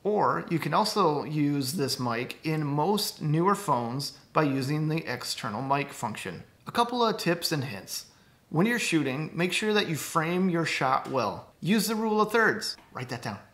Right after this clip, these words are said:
Use natural light to your advantage whenever you can, and maybe don't stare right into the sun.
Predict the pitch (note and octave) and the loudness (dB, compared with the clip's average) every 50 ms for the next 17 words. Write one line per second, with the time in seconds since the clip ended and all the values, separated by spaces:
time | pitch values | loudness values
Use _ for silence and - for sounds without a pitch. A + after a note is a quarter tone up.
0 | _ _ - - D#3+ A3 A#3 G3+ F3+ F#3 F3+ F#3 G3 F#3 - A3 G#3 F#3 D#3+ D#3 | _ _ -2 2 2 2 2 2 2 4 4 4 4 4 2 2 2 4 4 4
1 | F#3 F3+ - - - D3 D3+ E3+ F3+ E3+ C#3 E3 E3 F3+ G3 G3 E3+ D3+ D3+ C#3 | 4 2 0 -4 -2 0 2 2 2 2 2 2 2 2 2 0 0 0 0 0
2 | B2 A#2+ C#3+ E3 F#3+ F#3 - C3 F#2 G#2+ D3 E3+ - - _ - - C#3+ E3+ G#3 | 0 0 -2 -2 -4 -2 -2 -2 -2 -2 -4 -6 -10 -12 _ -4 -2 2 2 2
3 | A#3+ C4 B3 G#3+ A3+ A3+ G#3 A3+ - - G#3+ G#3 G3 E3 D3 D3+ D#3+ E3 D#3+ D#3 | 2 2 4 4 4 4 4 0 0 2 4 6 6 6 4 4 4 4 4 2
4 | C#3+ C#3 B2 B2 A#2+ - - C#3+ C3+ B2+ A2 | 0 -2 -2 -4 -4 -4 -2 -2 0 -2 -2